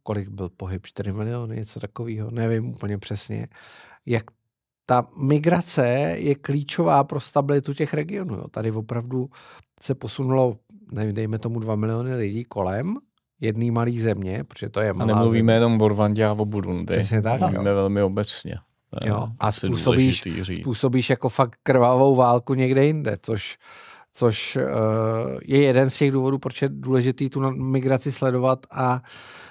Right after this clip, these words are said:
Speaker 1: eh, a předvídat, protože s tím, jak se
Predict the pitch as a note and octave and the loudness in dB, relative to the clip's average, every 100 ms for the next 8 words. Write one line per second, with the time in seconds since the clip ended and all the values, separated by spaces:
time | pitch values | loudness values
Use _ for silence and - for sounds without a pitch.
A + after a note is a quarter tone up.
0 | - - A#2+ A2+ B2 C3 - C3 A#2 B2 | -20 -8 0 0 0 -4 2 2 4 4
1 | A#2 A#2+ - A#2+ - B2 A2+ B2 B2 B2 | 6 4 2 -8 -4 -4 0 4 4 0
2 | A#2 - B2 B2 A#2+ - C3 | -10 -6 -2 -2 -4 0 0